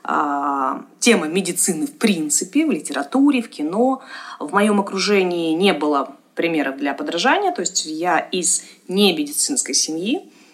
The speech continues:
То есть в детстве моими игрушками были карандаши Кофенор и атласы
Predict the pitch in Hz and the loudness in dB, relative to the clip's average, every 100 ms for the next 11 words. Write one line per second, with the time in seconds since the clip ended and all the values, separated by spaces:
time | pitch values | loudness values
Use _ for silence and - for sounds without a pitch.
0 | _ _ - 160 160 160 196 190 - 170 | _ _ -2 0 0 0 4 4 2 0
1 | 160 156 151 165 160 160 156 156 160 151 | 2 2 2 2 2 2 0 0 0 0
2 | - 147 151 143 143 151 151 147 151 - | 0 -2 0 -2 -2 -2 -2 -2 -2 -6
3 | - 175 277 330 330 185 185 180 175 165 | -6 0 2 2 0 -2 0 0 0 2
4 | 165 151 - 170 165 160 - 165 151 - | 2 2 2 0 0 -2 0 0 -2 -4